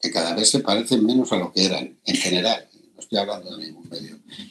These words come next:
en, en, de ningún medio en particular.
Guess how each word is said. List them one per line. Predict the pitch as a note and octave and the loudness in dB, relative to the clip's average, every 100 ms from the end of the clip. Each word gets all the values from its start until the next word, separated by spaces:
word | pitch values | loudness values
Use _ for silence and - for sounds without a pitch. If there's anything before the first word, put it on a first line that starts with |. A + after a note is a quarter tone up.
| - - - | -20 -14 -4
en, | - E2 D#2 D2 - - - - | -2 -2 -4 -6 -10 -12 -14 -6
en, | F#2+ F2 - D#2 D2+ - - - | -2 -2 -2 -6 -8 -8 -10 -4
de | - | -4
ningún | - F#2 F#2 | -2 -2 -2
medio | F2 E2 | 0 -2
en | D#2+ | -4
particular. | D#2+ - - D2 - - | -8 -12 -10 -8 -8 -10